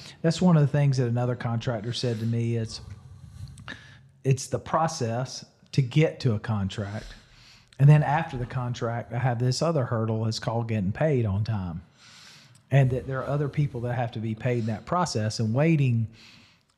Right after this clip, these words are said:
sixty, ninety, or a hundred and twenty days. And I didn't even know this until I had this conversation. We actually process all these checks by hand.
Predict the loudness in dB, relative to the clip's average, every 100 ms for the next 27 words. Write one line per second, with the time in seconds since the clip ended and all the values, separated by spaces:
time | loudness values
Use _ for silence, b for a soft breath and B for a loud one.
0 | _ -8 -2 2 2 4 4 6 6 4
1 | 4 2 0 -4 -8 -6 -2 0 2 4
2 | 4 2 2 2 2 2 2 0 -2 -6
3 | -8 -10 _ -2 0 -2 -2 -4 -6 -6
4 | -6 -6 -6 -8 -8 -8 -10 -10 -12 -12
5 | -14 -14 -14 -14 -14 -14 -10 -6 -6 -6
6 | -8 -10 B B B B _ 4 4 4
7 | 0 -6 -6 -8 -8 -8 -4 -6 -6 -6
8 | -6 -6 -4 -4 -4 -8 -12 -8 -2 -2
9 | -2